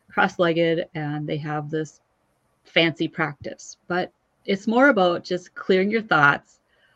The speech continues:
letting the thoughts that need to come in, come in. And we each have a, you know, I have a prayer list of people that I want to, you know, mention for the day or send strength for the day.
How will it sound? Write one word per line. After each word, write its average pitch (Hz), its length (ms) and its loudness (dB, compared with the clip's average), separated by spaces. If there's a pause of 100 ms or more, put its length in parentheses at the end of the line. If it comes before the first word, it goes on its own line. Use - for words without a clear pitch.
(380)
letting 208 520 0
the 180 120 -4
thoughts 180 340 0
that - 100 -8
need 175 160 -4
to 175 60 -8
come 170 180 -8
in, 160 160 -4
come 160 220 -6
in. 147 340 -6 (840)
And 170 540 -8 (260)
we 190 160 -4
each 196 160 -4
have 208 120 -2
a, 208 100 -6 (460)
you 160 140 -8
know, - 120 -12
I 180 120 4
have 170 100 2
a 160 40 -2
prayer 156 280 -4
list 156 480 -6
of 165 200 -10
people 170 280 -6
that 160 300 -6 (280)
I 156 220 -6
want 160 340 -6 (120)
to, 165 380 -6 (720)
you 160 120 -8
know, 156 200 -10 (840)
mention 170 600 -2
for 175 120 -10
the 160 100 -2
day 160 340 0
or 156 180 -2
send 160 320 -4
strength - 420 -6
for 175 100 -6
the 170 100 2
day. 156 420 -4